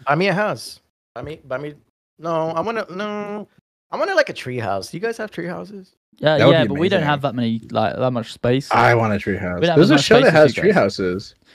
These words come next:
Speaker 3: Will they make, like, a tree house and it's, like, a straight up house and they
Speaker 1: Yeah.
Speaker 3: have, like, internet, working plumbing,
Speaker 2: That'd be
Speaker 3: and everything?
Speaker 2: amazing.
Speaker 3: <laughs>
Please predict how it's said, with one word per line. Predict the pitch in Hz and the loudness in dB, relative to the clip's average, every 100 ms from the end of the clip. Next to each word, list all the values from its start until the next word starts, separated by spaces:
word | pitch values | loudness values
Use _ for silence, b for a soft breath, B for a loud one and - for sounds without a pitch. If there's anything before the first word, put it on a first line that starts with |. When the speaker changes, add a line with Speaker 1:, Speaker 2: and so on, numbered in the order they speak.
| - | 0
Speaker 3:
Will | 123 | 6
they | 147 | 8
make, | 143 151 | 8 4
like, | 143 | 4
a | 123 | 2
tree | 123 131 | 2 4
house | 135 135 | 4 2
and | 120 | -2
it's, | |
like, | 127 107 | -4 -4
a | 101 _ - | -6 _ -10
straight | - 117 | 2 4
up | 101 | 4
house | - 101 120 - | 2 0 0 -6
and | 98 | -10
they | 98 120 _ _ _ _ _ _ - | -10 -12 _ _ _ _ _ _ -10
Speaker 1:
Yeah. | 104 98 | -8 -4
Speaker 3:
have, | 101 98 | -2 -2
like, | 92 | -2
internet, | 95 107 104 107 107 - | -2 -2 0 0 -2 -6
working | 104 98 101 101 | -6 -2 -2 -2
plumbing, | 95 95 | -2 0
Speaker 2:
That'd | 139 185 | 0 2
be | 180 | 2
Speaker 3:
and | 117 | 2
everything? | 120 180 - | 0 0 -2
Speaker 2:
amazing. | 104 78 | -4 -8
Speaker 3:
<laughs> | - | -16